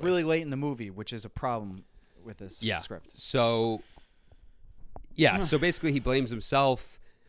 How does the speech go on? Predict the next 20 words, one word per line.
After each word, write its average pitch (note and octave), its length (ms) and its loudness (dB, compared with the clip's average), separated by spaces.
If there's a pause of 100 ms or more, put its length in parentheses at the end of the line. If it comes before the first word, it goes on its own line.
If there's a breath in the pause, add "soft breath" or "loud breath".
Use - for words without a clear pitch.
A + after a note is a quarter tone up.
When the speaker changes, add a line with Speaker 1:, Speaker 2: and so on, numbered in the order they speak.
Speaker 2:
Well, A3 120 12
basically G3+ 240 8
what D#3+ 100 8
hap-, D3 200 6
what, C3+ 200 4
what C3+ 140 4
happens? A2 220 4
It A#2+ 60 -6
goes C3+ 180 2
out C#3 100 4
of C3 60 0
control. B2 560 4 (180 soft breath)
Speaker 1:
Yeah. F2+ 120 -12 (140)
Speaker 2:
Iceman, C3+ 440 4
uh, B2 240 6
Goose C#3 300 0
hits D3+ 180 4
the C#3+ 160 2
ejection. A#2 800 0
Speaker 1:
Yeah. G2 140 -8